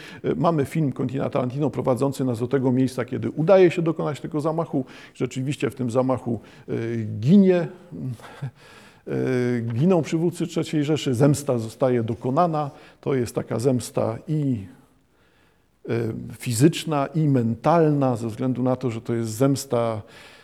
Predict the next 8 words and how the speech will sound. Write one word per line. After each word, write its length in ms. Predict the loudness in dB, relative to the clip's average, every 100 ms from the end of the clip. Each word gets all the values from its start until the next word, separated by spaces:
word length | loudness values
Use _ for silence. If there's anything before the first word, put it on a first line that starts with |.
| _ _ _
e, 40 | -4 -2 -2 -4 -6 -12 -14 -14 -10 -6 0
realizowana 640 | 2 2 2 4 4 4
między 380 | 4 4 4 4
innymi 420 | 4 4 6 6
przez 220 | 2 -6
płonącą 560 | -2 0 4 2 2 -2
taśmę 380 | -2 -2 0 -2
filmową. 600 | -2 0 2 2 2 0